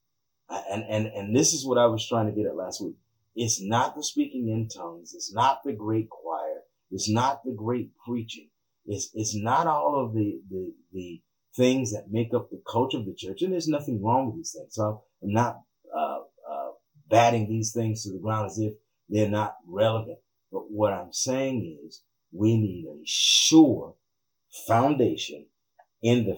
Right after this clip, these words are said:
faith to really, uh, give people what they need in order to sustain their faith. When I was going through covid, it was the things that I learned as a young man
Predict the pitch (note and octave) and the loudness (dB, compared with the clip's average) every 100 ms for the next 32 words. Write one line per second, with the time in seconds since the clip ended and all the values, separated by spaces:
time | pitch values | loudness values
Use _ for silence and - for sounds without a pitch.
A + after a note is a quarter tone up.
0 | - D#3+ D#3+ D#2 - _ _ _ _ _ | 2 6 8 6 -2 _ _ _ _ _
1 | _ - G#2+ F#2+ F2+ F2+ G#2 B2+ C#3+ D3 | _ -2 -2 -2 -6 -2 4 8 8 8
2 | D3 C#3+ C#3+ - _ _ _ _ - F2 | 6 4 0 -10 _ _ _ _ 0 4
3 | D#2+ D2+ - D#2+ A#2 C3 - - D3 - | 4 2 -2 2 4 4 0 2 2 2
4 | D#2+ D2 - _ _ _ _ _ _ _ | -6 -6 -12 _ _ _ _ _ _ _
5 | _ _ _ - F#2+ A#2+ - F2+ A#2+ C#3 | _ _ _ 0 8 8 8 2 4 4
6 | B2 D2+ C#2+ - _ _ _ _ G2 G#2+ | 2 -2 -6 -16 _ _ _ _ -6 -6
7 | - - A#2 B2 B2 - A2 - A#2 - | -6 2 4 6 4 0 -4 -4 -2 -2
8 | - A#2+ C3+ C#3+ D3 B2+ B2 A#2+ A#2 - | 0 2 2 0 -4 -2 0 0 -4 0
9 | A#2 - - A2+ D#3+ D#3+ D3+ D3+ D3+ D3 | 0 0 -2 2 2 2 0 0 -4 2
10 | E3+ C#3+ - - _ _ _ _ - B2+ | 2 2 -2 -20 _ _ _ _ 0 2
11 | - D3+ D3+ C3 A#2 - B2+ A#2+ A2+ A2+ | 2 0 -2 -2 -4 0 0 0 -2 -2
12 | A#2+ A#2+ A#2+ A#2+ A#2+ A2+ - _ _ _ | -2 -2 -4 -4 -4 -6 -12 _ _ _
13 | G2 G2 - D#2+ D#2+ D#2+ F#2+ C3 D3+ C3+ | -2 -2 -2 -12 -16 -8 2 4 4 2
14 | F#2+ - - | -2 -6 -14